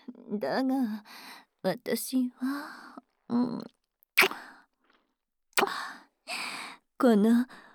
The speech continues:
ほっぺチューが好きだな。うん。うん。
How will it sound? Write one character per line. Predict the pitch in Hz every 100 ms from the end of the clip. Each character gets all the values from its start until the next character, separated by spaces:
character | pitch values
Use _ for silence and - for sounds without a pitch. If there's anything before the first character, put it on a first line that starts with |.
| - - -
ほ | - 233
っ | 220 _
ぺ | 294 302
チ | - -
ュ | 370
ー | 427 440 -
が | 285
好 | 254 - -
き | 320
だ | 339
な。 | 285 - - - - - - _ _ _ _ _ _ _ -
う |
ん。 |
う |
ん。 | 277